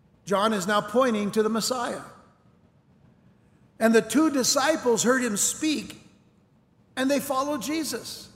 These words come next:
And then Jesus turned and saw them following and saith unto them,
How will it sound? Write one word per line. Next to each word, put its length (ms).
And 140
then 160
Jesus 460
turned 320
and 120
saw 580
them 240
following 540
and 120
saith 360
unto 240
them, 320